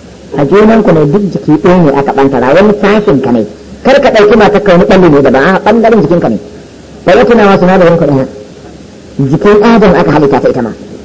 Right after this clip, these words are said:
Asalin ku ɗaya. Litaskunu ilaiha.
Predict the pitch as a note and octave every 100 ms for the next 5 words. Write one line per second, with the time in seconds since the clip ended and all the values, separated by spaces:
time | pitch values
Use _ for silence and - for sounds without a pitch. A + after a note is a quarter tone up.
0 | - - - - - G#3 A#3 B3+ B3+ G3+
1 | F3+ - - - - - - - - -
2 | - - - - - - - - - -
3 | D#4+ F4 - D4+ D4+ C#4+ C4+ A3+ G#3 C#3+